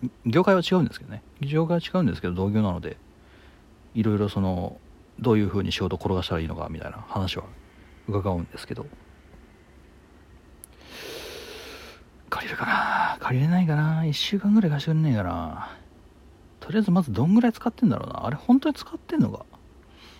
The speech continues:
前私が見た時なんか埃かぶってたような覚えがあるんですよね。使ってないんだったら借りてもいいんじゃないかな。うーん。一週間使ってみたっていうポッ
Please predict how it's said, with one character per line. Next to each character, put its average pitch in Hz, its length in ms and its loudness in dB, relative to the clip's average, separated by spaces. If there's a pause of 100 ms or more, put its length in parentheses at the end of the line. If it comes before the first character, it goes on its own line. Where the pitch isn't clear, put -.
(600)
前 196 260 2
私 185 480 2
が 175 80 4
見 156 100 4
た 123 120 0
時 87 180 -6
な 101 120 -4
ん 98 40 -8
か - 60 -12
埃 208 400 0
か 240 120 2
ぶ 240 120 4
っ - 20 0
て 185 100 0
た 123 80 6
よ 98 60 4
う 90 40 0
な 92 60 0
覚 90 180 -2
え - 20 -2
が 87 80 -4
あ 87 40 -4
る 87 80 -10
ん 85 100 -14
で 101 100 -12
す - 100 -20
よ - 80 -12
ね。 - 160 -14 (1700)
使 - 200 -8
っ 226 40 0
て - 240 -6
な 226 180 4
い - 80 0
ん 104 60 2
だ - 80 -2
っ - 40 -8
た - 180 -14
ら - 100 -16
借 165 220 -6
り 196 40 -6
て - 140 -8
も 151 140 2
い 135 40 0
い 185 40 0
ん 208 60 4
じ 170 60 0
ゃ - 40 -4
な 120 120 -12
い - 60 -14
か 110 100 -12
な。 - 100 -14 (1080)
う - 20 -10
ー - 20 -8
ん。 131 800 -10 (320)
一 156 80 -12 (100)
週 233 520 -2
間 120 320 0
使 - 260 -10
っ - 40 -8 (220)
て 180 120 -2
み 175 160 0
た 113 160 -2
っ - 20 -8
て - 260 -14
い 101 180 -8
う 104 100 -10 (100)
ポ 123 80 -6
ッ - 40 -12